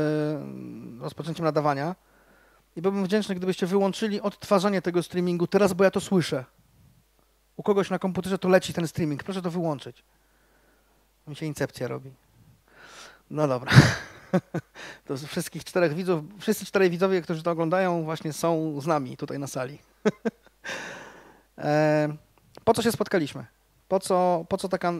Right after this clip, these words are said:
inna formuła niż zazwyczaj? Bo normalnie mamy barkam, siedzimy sobie przy piwku, gadamy sobie o mądrych rzeczach. My zapraszamy fajnych różnych gości, opowiadamy wam różne ciekawe rzeczy technologiczne, wy to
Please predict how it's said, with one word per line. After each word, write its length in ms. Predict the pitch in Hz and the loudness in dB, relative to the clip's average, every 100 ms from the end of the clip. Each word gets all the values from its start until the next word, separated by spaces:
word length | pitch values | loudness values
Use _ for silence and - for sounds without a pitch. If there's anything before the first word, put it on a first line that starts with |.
| - | -2
inna 220 | 202 196 | 0 2
formuła 360 | 185 180 185 | 2 2 2
niż 140 | 175 156 | 2 0
zazwyczaj? 360 | 151 208 220 | 2 2 2
Bo 80 | 180 | 0
normalnie 340 | 170 170 170 170 | 0 2 2 2
mamy 200 | 160 151 | 0 2
barkam, 520 | 180 202 202 190 185 | 4 4 2 0 -2
siedzimy 300 | 185 175 165 | -4 -4 -2
sobie 140 | 165 | -4
przy 160 | 156 156 | -4 -8
piwku, 300 | 185 - 175 | -10 -6 -2
gadamy 300 | 165 170 165 | 0 0 0
sobie 200 | 170 160 | -2 0
o 20 | |
mądrych 260 | 160 160 147 | -2 -2 -2
rzeczach. 440 | 160 - 233 - - - - - - - | -2 0 -2 -4 -20 -20 -20 -20 -20 -8
My 120 | 180 | 0
zapraszamy 680 | 185 180 170 175 165 160 160 147 | 2 2 -2 0 2 2 0 -4
fajnych 400 | - 170 165 156 | -2 0 0 -2
różnych 240 | 156 151 | -2 -2
gości, 460 | 175 214 - 202 190 | 2 0 0 -2 -2
opowiadamy 440 | 175 165 160 165 | 0 0 2 0
wam 140 | 156 160 | 0 0
różne 220 | 160 156 | -2 -4
ciekawe 320 | 170 156 147 | -4 -2 0
rzeczy 280 | 185 180 180 | 0 -2 -4
technologiczne, 640 | 170 175 170 190 - 185 | -4 -2 -2 -4 -2 -2
wy 100 | 170 | -2
to 200 | 175 160 | -2 -4